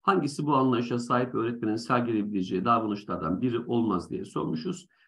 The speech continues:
Demokratik tutuma sahip öğretmenler işbirlikte öğrenme mantığıyla bireylerde grup ruhu oluşturarak her öğrencinin sürece sahip çıkmasını, katılımın sağlanması için sorumluluğun paylaşılmasını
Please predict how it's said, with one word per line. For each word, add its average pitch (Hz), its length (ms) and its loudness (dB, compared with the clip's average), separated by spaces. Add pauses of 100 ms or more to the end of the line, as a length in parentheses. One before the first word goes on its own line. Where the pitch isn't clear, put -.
(140)
Demokratik 170 440 2
tutuma 151 260 -4
sahip 143 320 -2
öğretmenler 139 680 -2
işbirlikte 131 440 -4
öğrenme 127 320 2
mantığıyla 123 600 0
bireylerde 123 440 0
grup 127 300 -2
ruhu 120 160 2
oluşturarak 120 640 -2
her 165 120 0
öğrencinin 101 580 -2
sürece 120 360 -2
sahip 120 300 -4
çıkmasını, - 540 -10 (200)
katılımın 143 340 2
sağlanması 131 640 2
için 135 200 -2
sorumluluğun 123 580 6
paylaşılmasını 101 800 -2